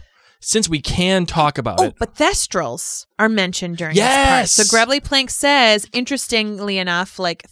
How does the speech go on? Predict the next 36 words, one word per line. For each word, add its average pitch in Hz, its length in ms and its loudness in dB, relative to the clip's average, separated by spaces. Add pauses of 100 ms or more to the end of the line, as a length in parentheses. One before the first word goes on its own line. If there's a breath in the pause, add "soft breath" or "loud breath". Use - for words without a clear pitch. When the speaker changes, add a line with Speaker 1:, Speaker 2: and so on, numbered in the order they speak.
(120)
Speaker 2:
Thestrals 254 460 -2
have 226 100 -6
been 214 120 -8
known 202 180 -4
to 202 100 -6
attack 175 400 -4
birds, 156 420 -4 (220 loud breath)
but 180 120 -4
Hagrid's 233 460 -2
got 202 260 -2
them 185 240 -2
taken 180 260 -6
care 170 160 -2
of. 170 60 -6 (240 loud breath)
So - 140 -2
this 277 240 0
is 381 160 -2
now 226 420 0 (280 loud breath)
Thestrals 240 440 -4
being 233 180 -4
mentioned 208 320 -6
again. 180 440 -2 (280 loud breath)
Harry 285 360 2
says, 247 340 -2 (100)
"I 190 120 4
don't," 214 240 -2 (140)
in 214 100 -2
his 202 140 2
mind, 185 360 -2
"I 202 100 2
don't 214 120 2
even 208 140 0
know 196 80 0
what 180 100 0
a 180 40 -8
Thestral 165 480 -2